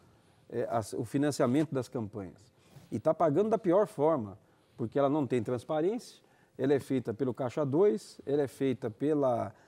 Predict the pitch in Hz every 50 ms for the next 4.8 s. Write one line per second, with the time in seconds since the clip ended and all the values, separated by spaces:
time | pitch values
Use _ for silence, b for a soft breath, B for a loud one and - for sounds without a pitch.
0 | b b b - 139 156 147 - 156 135 - 151 139 127 113 - - 185 196 170
1 | - 170 151 156 190 196 - - - 156 - 156 143 139 120 135 120 - _ -
2 | 185 190 151 - - 147 131 131 143 139 127 - - 127 - - - - 131 120
3 | 101 - 131 127 120 104 - 110 101 104 110 107 127 147 147 135 117 127 156 196
4 | 208 185 175 165 135 110 - 127 127 123 113 104 104 104 101